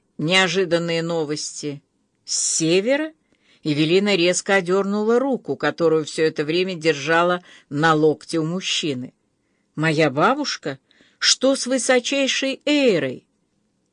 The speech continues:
«Тебе будет неприятно это услышать», —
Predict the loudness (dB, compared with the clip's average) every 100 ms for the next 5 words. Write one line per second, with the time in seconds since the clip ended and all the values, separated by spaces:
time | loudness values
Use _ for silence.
0 | _ _ _ _ _ _ _ _ _ _
1 | -14 -4 -2 0 -2 -2 -2 -2 -2 0
2 | 0 0 -2 -4 -4 -6 -6 -4 -2 -2
3 | -2 -8 -12 -16